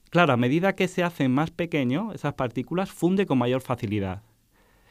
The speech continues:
Y no solo eso, sino que llegamos a la escala de dos o tres nanómetros y ahí lo que ocurre es que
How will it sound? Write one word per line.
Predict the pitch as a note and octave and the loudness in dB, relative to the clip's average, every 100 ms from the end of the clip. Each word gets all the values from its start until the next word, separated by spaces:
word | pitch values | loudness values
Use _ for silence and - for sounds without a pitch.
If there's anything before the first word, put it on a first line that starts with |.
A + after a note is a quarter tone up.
| _ | _
Y | - | -2
no | B2 E3 | 0 2
solo | F3+ D3+ | 2 2
eso, | B2 A#2+ | 2 -2
sino | - A#2+ A#2 A#2+ | -2 -2 -2 -4
que | B2+ | -2
llegamos | A#2 B2 E3+ G3+ F#3+ | 0 2 0 0 0
a | D#3 | 0
la | D3 | 0
escala | - A#2 A2 G#2+ | -2 -2 0 0
de | A2 | 0
dos | D#3 | 0
o | F#3 | -2
tres | E3 C3+ | 0 0
nanómetros | A2+ G#2+ A2+ C3 F3+ B3+ C#4 _ _ - _ | 0 0 0 0 -2 -4 -6 _ _ -20 _
y | - B2+ | 0 2
ahí | C#3+ | 4
lo | F#3 | 4
que | F#3 | 2
ocurre | D3+ F3+ G3 | 2 2 2
es | F#3 | -2
que | - C#3 A#2+ | -2 -2 -4